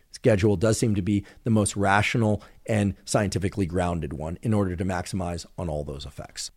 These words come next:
In addition to so-called performance-enhancing effects of caffeine, there are also the well-studied and now fairly well mechanistically understood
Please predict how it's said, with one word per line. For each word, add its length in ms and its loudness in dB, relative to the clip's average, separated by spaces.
In 140 10
addition 400 10
to 120 4
so-called 360 8
performance-enhancing 920 4
effects 360 0
of 120 -2
caffeine, 560 0
there 180 4
are 80 8
also 500 10
the 400 6
well-studied 960 6
and 340 0
now 280 4
fairly 380 6
well 320 4
mechanistically 880 4
understood 640 -2